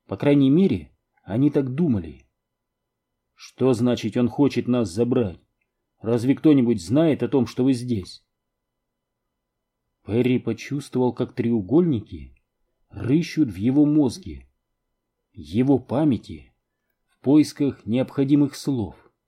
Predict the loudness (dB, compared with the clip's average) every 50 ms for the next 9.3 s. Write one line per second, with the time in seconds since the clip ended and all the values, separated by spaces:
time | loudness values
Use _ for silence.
0 | _ _ _ _ _ _ _ _ _ _ _ -10 -8 -6 -2 -2 0 0 0 0
1 | 2 2 2 2 0 -4 -6 -6 -6 -6 -8 -8 -4 -2 0 0 0 -2 -2 -2
2 | 0 0 0 0 0 2 2 2 2 0 -4 -4 -4 -6 -4 -2 -2 0 0 2
3 | 0 0 -2 -6 -6 -4 -2 -2 0 0 0 0 -2 -2 -6 -8 -8 -8 -8 -10
4 | -10 -10 -8 -4 -2 0 0 0 -4 -8 -14 -16 -20 _ _ _ _ _ _ _
5 | _ _ _ _ _ _ _ _ -10 -8 -8 -8 -6 -4 -2 0 0 0 0 -2
6 | -4 -4 -4 -2 -2 0 -2 0 2 2 2 2 0 -4 -6 -6 -4 -4 -4 -4
7 | -4 -2 -2 -2 -2 -4 -6 -6 -4 -2 -2 0 0 0 -2 -2 -4 _ 0 0
8 | 2 2 0 0 -2 -4 -6 -6 -4 -4 -2 -4 -4 -6 -8 -6 -6 -6 -6 -6
9 | -10 -16 -18 -20 _